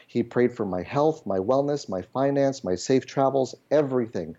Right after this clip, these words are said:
And I was so touched by this. And I, I had this actually recorded. And then I brought this recording to my other volunteer friends. And we decided right then and there that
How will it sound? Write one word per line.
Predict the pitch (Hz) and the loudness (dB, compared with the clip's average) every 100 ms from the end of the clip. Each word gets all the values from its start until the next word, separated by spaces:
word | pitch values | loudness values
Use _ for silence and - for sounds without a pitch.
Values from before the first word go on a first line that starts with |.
| - - - _ - | -18 -20 -20 _ 0
And | 127 | 2
I | 143 | 4
was | 151 | 2
so | - 202 | 2 0
touched | 214 165 196 - | 2 0 -2 0
by | 101 92 | -2 0
this. | 92 - | 0 0
And | 113 | 0
I, | 117 - | 0 2
I | 131 | 0
had | 127 220 185 | 4 2 4
this | 147 | 0
actually | 131 127 - 127 107 | 2 -2 0 0 2
recorded. | 101 - - 143 95 90 - - _ | 0 0 2 4 2 -2 -12 -20 _
And | 117 117 | -4 0
then | 120 | 2
I | 120 | 2
brought | 107 147 165 | 2 0 2
this | 143 - | -4 -4
recording | 131 - 147 127 110 | -8 -2 0 0 -2
to | - 120 110 98 | 0 2 2 2
my | 110 | -2
other | 113 117 117 | 0 2 2
volunteer | 110 110 107 - 113 | 2 0 0 0 -2
friends. | - 135 110 85 - - - _ - | 0 0 0 -2 -10 -20 -20 _ -2
And | 117 | 2
we | 123 147 | 4 4
decided | 147 - 120 117 101 | 2 2 2 4 2
right | 95 110 123 | 4 2 2
then | 117 | 0
and | 110 117 | 0 2
there | 165 147 113 | 2 2 2
that | 110 101 | 2 2